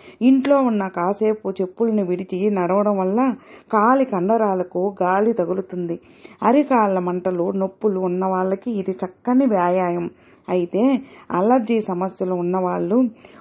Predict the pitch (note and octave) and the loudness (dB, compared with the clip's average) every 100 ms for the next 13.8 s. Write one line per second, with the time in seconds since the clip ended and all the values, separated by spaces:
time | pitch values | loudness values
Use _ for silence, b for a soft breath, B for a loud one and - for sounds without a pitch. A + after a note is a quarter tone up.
0 | - G3+ C4 G#3+ B3 A3+ F#3 F3 F#3 F#3 | 0 2 2 2 0 0 -4 -4 -4 -4
1 | F3 F3+ F#3 F3 F3 F3 F3+ A3 A3 - | -4 -4 -4 -6 -6 -6 -4 -2 -4 -2
2 | F3 F3 F3 F3 F3 B B B - A#3 | -4 -2 -2 -2 -6 B B B 0 2
3 | A#3+ C#4+ D4+ D#4 C4+ G3 F#3+ G#3 G#3+ G3 | 4 4 4 4 4 2 2 2 0 -2
4 | F3+ F3+ F3+ F#3 G#3 D4 C4 B B - | -2 -4 -2 -4 -2 -2 -4 B B -2
5 | G#3+ B3 C4+ B3+ A3 F#3 F#3 F3 F#3+ - | 2 2 4 2 2 -2 -4 -2 -2 -2
6 | F3+ F#3+ F#3+ - F3+ F3+ F3 - F3+ B | -2 -4 -6 -6 -4 -4 -6 -10 -16 B
7 | B B - G3 G#3+ C4+ C4+ A#3 G#3 F#3 | B B 2 4 6 6 4 2 0 0
8 | F#3 F#3+ F3+ F3+ F3 F3 G3+ G#3 G#3 A3+ | 0 -2 -4 -2 -2 -2 -2 -2 0 0
9 | G#3 F3 E3+ F#3+ G#3 B B - A#3+ A#3 | 0 -2 -2 -2 -6 B B 0 0 2
10 | C#4+ A3+ G#3 G3+ F#3+ F#3 F#3 F#3+ F#3+ G3 | 0 0 0 -2 -2 -4 -2 -4 -2 0
11 | G3+ F#3 F3+ F3 A3+ A3+ G3 G3+ G3 F#3+ | 0 0 -2 -4 -4 -2 0 2 2 0
12 | F3+ F3+ F#3 G#3+ A#3 E3 F#3+ F3+ E3+ F3 | -2 -4 -4 -2 -2 -2 -6 -6 -4 -6
13 | - B B B B A3 C4 | -8 B B B B 2 4